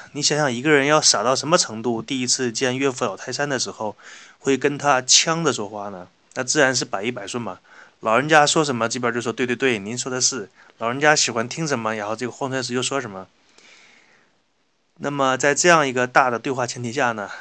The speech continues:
山内博自然也就没有反对这桩婚事，但是也没有明显的表示同意。而作为出生于一个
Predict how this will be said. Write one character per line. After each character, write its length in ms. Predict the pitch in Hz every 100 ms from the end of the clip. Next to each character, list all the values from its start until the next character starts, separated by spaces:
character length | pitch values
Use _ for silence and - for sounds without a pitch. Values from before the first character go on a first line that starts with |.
| - _
山 240 | - - 127
内 80 | 120
博 320 | 95 95 101
自 180 | - 127
然 160 | 117 117
也 100 | 92
就 280 | 104 104
没 120 | 98 110
有 140 | 127
反 300 | 127 131 175
对 180 | 123 107
这 140 | 107
桩 180 | 113 113
婚 220 | - 147
事， 200 | 143 - _ _ - - - -
但 160 | 123
是 160 | 120 131
也 80 | 104
没 140 | 101
有 120 | 117
明 280 | 101 104 143
显 200 | - 104
的 100 | 107
表 160 | 104 95
示 100 | -
同 260 | - 92
意。 140 | 117 - _ _ _ _ _ _ _ _ _ _ _ _ _ _ -
而 180 | 110
作 140 | 110 156
为 180 | 123 127
出 180 | -
生 200 | 160 170
于 180 | 156 143
一 120 | 127
个 360 | 120 143 123 117